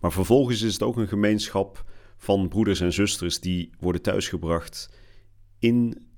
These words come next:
die gemeenschap van personen, Vader, Zoon en Heilige Geest. Dus die epiclese, dat aanroepen van de Heilige Geest over,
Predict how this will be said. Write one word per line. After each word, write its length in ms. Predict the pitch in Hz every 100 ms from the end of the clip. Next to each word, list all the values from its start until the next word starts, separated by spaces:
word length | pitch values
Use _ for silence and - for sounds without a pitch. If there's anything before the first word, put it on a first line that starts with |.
| - - - -
die 300 | 85 90 85
gemeenschap 540 | - 90 90 - 80
van 420 | - 82 80 78 -
personen, 540 | 82 - 76 76 73
Vader, 340 | - 73 73 71
Zoon 240 | 73 71
en 80 | 71
Heilige 380 | 71 71 76 -
Geest. 460 | 78 67 - - - - - - - - -
Dus 160 | - 98
die 120 | 107
epiclese, 640 | 117 110 98 98 98 117
dat 200 | 117 95
aanroepen 500 | - 110 110 104 98
van 120 | 87 90
de 60 |
Heilige 360 | 82 87 80 85
Geest 420 | 95 95 - -
over, 640 | - 117 - 82 - 76